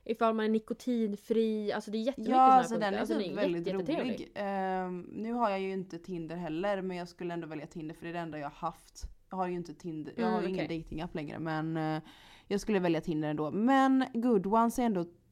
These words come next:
Speaker 2: det är ändå lite ro-, alltså, jag tycker den borde vara mer poppis ändå. För den är väldigt rolig.
Speaker 1: Ja. Ja, men den är bra. Alltså, jag tyckte, jag tyckte den var nice att hänga på.
Speaker 2: Mm.
Speaker 1: Men okej,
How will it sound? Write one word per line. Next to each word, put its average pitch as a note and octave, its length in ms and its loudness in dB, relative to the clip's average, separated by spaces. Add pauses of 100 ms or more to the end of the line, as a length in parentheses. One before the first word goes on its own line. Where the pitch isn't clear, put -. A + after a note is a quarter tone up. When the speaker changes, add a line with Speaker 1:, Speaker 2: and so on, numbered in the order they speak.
Speaker 2:
det F#3+ 180 -2
är A3+ 120 4
ändå F#3+ 220 4
lite F#3 280 0
ro-, A3+ 220 -4
alltså, G#3+ 180 0 (240)
jag G#3 340 2
tycker A3 260 -4
den F#3+ 140 -2
borde F3+ 240 -4
vara C4 120 -2
mer G#3+ 160 0
poppis - 480 -12
ändå. B3+ 220 -8 (300)
För F#3+ 100 -8
den F#3 160 -2
är F3+ 80 -4
väldigt E3 260 -4
rolig. G3+ 520 -6
Speaker 1:
Ja. G#3 280 -4 (1160)
Ja, C#4 100 -2
men D#4+ 100 -2
den A#3+ 120 0
är C#4 40 -2
bra. C4+ 340 -2
Alltså, A3+ 180 -4
jag A#3 200 0
tyckte, - 240 -6
jag G#3 260 -4
tyckte B3 180 -6
den F#3+ 160 -2
var F#3 100 -2
nice F#3 140 -6
att G3 60 -8
hänga G3+ 200 -6
på. A3 120 -4
Speaker 2:
Mm. G#3+ 180 -8
Speaker 1:
Men B3+ 180 0
okej, C4 280 -2